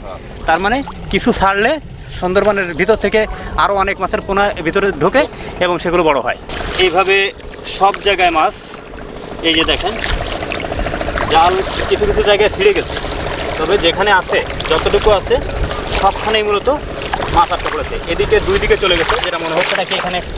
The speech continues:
Speaker 2: ও, আচ্ছা, দেখেন, এই যে দেখেন, একখানে চারটা। বন্ধুরা, আমাদের মাছ ধরা শেষ।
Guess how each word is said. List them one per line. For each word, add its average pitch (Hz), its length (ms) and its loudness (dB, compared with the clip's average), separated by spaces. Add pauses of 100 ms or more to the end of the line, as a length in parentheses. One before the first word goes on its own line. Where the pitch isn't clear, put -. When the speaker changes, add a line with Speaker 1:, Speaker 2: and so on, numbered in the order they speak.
(200)
Speaker 2:
ও, 139 40 2 (280)
আচ্ছা, - 180 -6
দেখেন, - 240 -2 (2250)
এই 170 100 2
যে 190 60 2
দেখেন, 190 240 2 (140)
একখানে 190 400 0
চারটা। 202 540 0 (1900)
বন্ধুরা, 196 300 2
আমাদের 196 320 -2
মাছ 196 140 4
ধরা 220 200 2
শেষ। 226 220 2